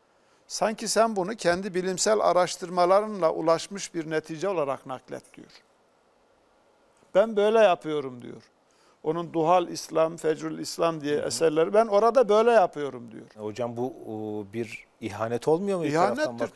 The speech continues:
Speaker 1: tabii ki. Yani. Yani birileri belki böyle yapmıyor ama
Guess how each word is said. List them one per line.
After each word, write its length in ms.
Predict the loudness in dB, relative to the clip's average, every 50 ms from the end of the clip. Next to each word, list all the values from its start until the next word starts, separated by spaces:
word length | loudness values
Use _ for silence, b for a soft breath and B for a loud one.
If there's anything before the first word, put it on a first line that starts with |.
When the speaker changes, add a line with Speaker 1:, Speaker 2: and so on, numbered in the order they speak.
| -4 -6
Speaker 1:
tabii 220 | -6 -6 -8 -12 -12
ki. 140 | -14 -18 -18 -20 _ _ _ _ _ _ _ _ _ _ _ _ _ _ _ _ -20
Yani. 160 | -20 -20 -20 -20 -20 _ _ _ _ b b b b b b b b b _ _ _
Yani 240 | 0 0 0 0 -2
birileri 440 | 0 2 4 6 6 4 4 6 6
belki 340 | 6 6 4 2 0 2 4
böyle 240 | 6 6 6 6
yapmıyor 460 | 6 6 6 4 2 0 2 4 4 4
ama 300 | 4 4 4 2 2